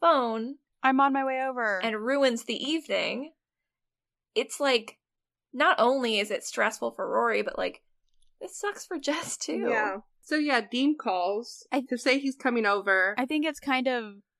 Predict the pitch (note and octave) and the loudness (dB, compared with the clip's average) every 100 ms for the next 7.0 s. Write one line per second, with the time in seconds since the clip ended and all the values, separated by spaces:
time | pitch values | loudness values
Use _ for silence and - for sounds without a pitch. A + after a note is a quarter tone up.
0 | _ A#3+ B3+ - A3 G#3+ B3 A#3+ A#3 G#3 | _ -6 -6 -4 -4 -4 -4 -4 -4 -4
1 | G#3 A3 G#3+ G#3+ - _ G#3 G#3+ G#3+ A3 | -4 -2 -2 -4 -8 _ -10 -4 -2 -2
2 | G#3+ G#3 G#3+ G#3 - G#3 - A3 G#3+ _ | -4 -6 -4 -6 -4 -6 -4 -6 -8 _
3 | _ _ - G3 A3 C4 B3 C4+ A3 - | _ _ -14 -6 -2 2 4 2 0 -4
4 | G#3+ A3 G#3+ G3 F#3 F#3 - _ _ _ | -4 0 2 2 0 -8 -16 _ _ _
5 | _ _ _ _ _ _ _ A#3 B3+ E4 | _ _ _ _ _ _ _ -4 -2 0
6 | C#4 G3+ G#3+ C4 C#4+ _ - C4 D4 | 0 0 -2 -4 -8 _ 0 2 2